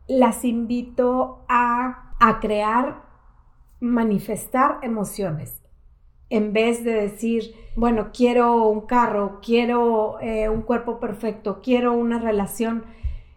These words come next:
¿cómo me quiero sentir? ¿Cómo me quiero sentir? Eso es lo más importante en la vida, ¿cómo me quiero sentir? Bueno, o sea,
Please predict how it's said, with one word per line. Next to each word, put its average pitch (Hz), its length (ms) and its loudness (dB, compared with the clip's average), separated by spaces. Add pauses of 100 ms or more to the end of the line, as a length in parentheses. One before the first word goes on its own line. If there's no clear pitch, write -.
(240)
¿cómo 262 320 6
me 262 200 -2
quiero 233 280 -4
sentir? 196 600 -8 (300)
¿Cómo 277 380 6
me 302 240 2
quiero 254 320 -2
sentir? 226 720 -4 (520)
Eso 262 240 2
es 277 60 -6
lo 285 140 2
más 262 320 0
importante 247 1040 -4
en 220 100 -2
la 196 140 0
vida, 196 380 -6
¿cómo 240 280 2
me 254 200 -4
quiero 220 260 -6
sentir? 202 480 -10 (360)
Bueno, 226 220 2
o 208 360 -12
sea, - 260 -18